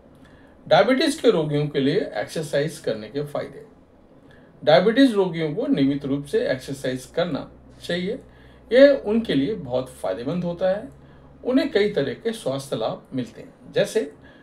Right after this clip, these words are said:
ब्लड शुगर का स्तर संतुलित रहता है, Overall fitness में सुधार होता है, वजन संतुलित रहता है, heart disease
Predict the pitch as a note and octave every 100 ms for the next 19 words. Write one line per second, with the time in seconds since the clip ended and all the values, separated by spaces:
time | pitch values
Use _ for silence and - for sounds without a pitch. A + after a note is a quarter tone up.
0 | - C3+ D#3+ C#4 B3+ G#3 D#3+ C#3+ C#3 A#2+
1 | - - - - C3+ A2+ C3 C3+ E3 D3+
2 | D3 D#3+ F#3 C4+ - - - - - B3
3 | C#4 A3+ F3+ A#3+ - D3+ C3+ D3 C#3 G3
4 | G#3+ - B2+ A#2 D#3+ D#3+ D#3 F3+ E3+ B3+
5 | - - - - - - E3 A3+ C#4+ C#4
6 | - D3+ B2+ F3 E3+ E3+ E3 F3 F3+ A3
7 | C4+ - - - - - - - F#3+ A#3+
8 | A#3 A3 G#3+ A#3